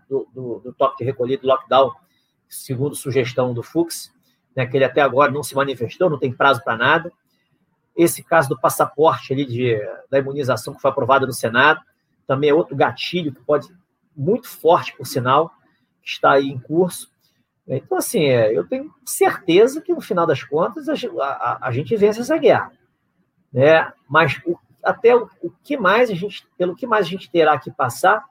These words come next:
né, para chegar naquele momento de respirar, naquele ufa, aquele,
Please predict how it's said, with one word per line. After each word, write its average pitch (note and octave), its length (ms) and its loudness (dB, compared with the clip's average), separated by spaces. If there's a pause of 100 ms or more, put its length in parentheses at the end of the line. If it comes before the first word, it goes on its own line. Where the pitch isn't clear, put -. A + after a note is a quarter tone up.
(840)
né, E3 140 0
para D#3+ 360 2
chegar D#3 380 2
naquele D#3+ 300 -2
momento D#3 260 -4
de C#3 60 -6
respirar, C#3+ 720 0 (400)
naquele D#3 300 0
ufa, D3 580 -4 (1500)
aquele, D#3 460 0